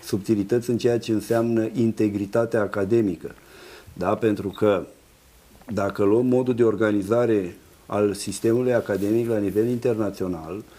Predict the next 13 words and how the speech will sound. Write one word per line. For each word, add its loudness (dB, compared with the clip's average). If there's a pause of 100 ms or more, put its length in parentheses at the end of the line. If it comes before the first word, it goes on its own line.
(280)
accesul -2
la 0
cercetare, -4
la -4 (300)
articole, -2
la 0
baze -2
de -4
date, -6
se -6
face -6
contra -6
cost. -10